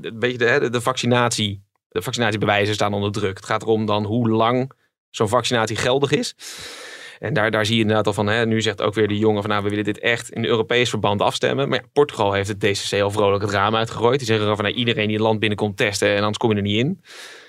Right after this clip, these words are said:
De Grieken zeggen, "Vaccinatie zes maanden geldig bij voorkeur en dat willen we graag in Europees verband vastleggen." De Europese Commissie zegt,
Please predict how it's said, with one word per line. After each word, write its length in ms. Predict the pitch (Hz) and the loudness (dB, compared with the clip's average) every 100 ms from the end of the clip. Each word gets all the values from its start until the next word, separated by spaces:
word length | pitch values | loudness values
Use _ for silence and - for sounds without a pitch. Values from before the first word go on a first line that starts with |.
| _ | _
De 100 | 120 | -2
Grieken 280 | 131 147 127 | 0 0 0
zeggen, 420 | 117 110 101 98 | 0 2 0 0
"Vaccinatie 520 | 120 117 117 107 107 | -2 0 0 0 0
zes 160 | 117 117 | 0 2
maanden 320 | 117 104 104 | 2 0 0
geldig 420 | 117 104 90 87 - | 0 0 -2 -6 -12
bij 200 | - 104 | -4 -2
voorkeur 480 | 101 110 98 104 92 | 2 2 2 2 2
en 100 | 85 | 0
dat 100 | 104 | 0
willen 160 | 107 104 | 0 0
we 60 | 101 | 0
graag 180 | 92 | -4
in 60 | 110 | -4
Europees 360 | 98 98 90 - | -4 -4 -4 -4
verband 280 | - 101 | -8 -8
vastleggen." 680 | - 180 - 156 147 135 151 | -2 -2 0 0 2 0 -4
De 220 | - 107 - | -8 -4 -2
Europese 440 | 107 110 107 - | -2 0 -2 -2
Commissie 420 | 110 123 135 113 | -2 -2 -2 -2
zegt, 360 | 104 95 - | -2 -2 -4